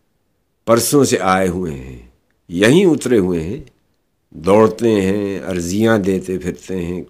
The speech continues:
कोई सुनता नहीं। तुमको सलाम कहते हैं। आमद व रफ्त का टिकट मौकूफ हो गया। फ़कीर और हथियार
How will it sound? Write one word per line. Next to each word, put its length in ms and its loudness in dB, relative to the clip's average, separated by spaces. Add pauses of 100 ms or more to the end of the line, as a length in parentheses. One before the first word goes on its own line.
(140)
कोई 480 0
सुनता 500 -8
नहीं। 260 -14 (1080)
तुमको 320 0
सलाम 460 0
कहते 360 -8
हैं। 200 -16 (2250)
आमद 360 8
व 160 8
रफ्त 320 4
का 200 0
टिकट 420 0
मौकूफ 600 4
हो 120 2
गया। 280 0 (880)
फ़कीर 600 4
और 200 2
हथियार 560 4